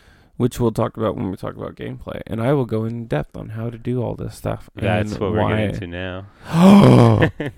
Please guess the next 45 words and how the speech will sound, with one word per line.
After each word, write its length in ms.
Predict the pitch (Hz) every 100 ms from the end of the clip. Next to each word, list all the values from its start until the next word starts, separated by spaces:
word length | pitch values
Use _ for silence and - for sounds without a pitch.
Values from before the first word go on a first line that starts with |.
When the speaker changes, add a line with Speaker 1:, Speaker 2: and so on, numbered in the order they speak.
| 143
Speaker 1:
Well. 280 | 127 120 104 - - _ _ _ _ _ _ _ _ _ _ _ _ _ _ _ _
Is 60 | 117
that 80 | 120
what 100 | 139
you 60 | 175
wanna 120 | 135
talk 120 | 139
about 160 | 156 131
first? 260 | 160 - _ _ _ _ _ _ -
Speaker 2:
Yeah, 140 | 392 - _
Speaker 1:
We're 100 | -
Speaker 2:
we're 40 |
Speaker 1:
just 80 | 113
Speaker 2:
good. 60 | 147
Speaker 1:
gonna 160 | 107 104
jump 300 | 117 113 113
right 160 | 110
into 240 | 107 110 110
the 100 | 107
most 260 | 107 104 104 104
difficult 400 | - 110 113 110
part 160 | 110 107
of 60 | 104
this 160 | 104
game. 260 | 110 110 113 - _
Speaker 2:
<laughs> 220 | _ _ -
Do 100 | 131 _ - _ _ _ _
you 100 | -
know 160 | 110 104
who 240 | 101 98
did 340 | 95 - 98 95
the 80 | 101
battle 240 | 98 101
system? 400 | - - 151 143 _ _ 123
Speaker 1:
Who? 280 | 110 110 113 _ _ _ _ _
Speaker 2:
Uh, 320 | 101 90 82 -
Hiroyuki 760 | 98 110 110 104 104 - 110 -
Ito. 440 | 107 143 143 151 _ _ _ _ _ _ _ _ _ _ _ _
I 40 |
didn't 220 | 90 90 87
look 100 | 87
up 160 | 87
what 120 | 90
I 40 | 87
did. 380 | 87 90 92